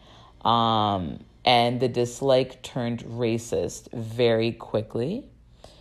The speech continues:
Uh, he did a lot of things that absolutely are probably, like, illegal, um, or at the very least unethical.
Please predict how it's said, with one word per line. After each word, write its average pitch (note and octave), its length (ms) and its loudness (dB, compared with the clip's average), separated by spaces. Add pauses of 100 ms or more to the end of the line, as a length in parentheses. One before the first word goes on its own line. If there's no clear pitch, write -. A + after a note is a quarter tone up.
(260)
Uh, G#2+ 640 4
he C3+ 480 -4 (280)
did D#3 200 6
a D#3+ 60 10
lot A#2+ 460 8
of A#2 120 4
things G#2+ 720 -6
that G#2+ 680 0
absolutely A#2+ 880 2
are D#2 80 0
probably, G#2 400 -4
like, - 300 -2
illegal, - 760 -2 (440)
um, F#2+ 640 0 (120)
or C#3+ 140 10
at C3 160 8
the C#3+ 80 2
very C3 400 6
least A2 380 -2
unethical. A#2+ 1000 0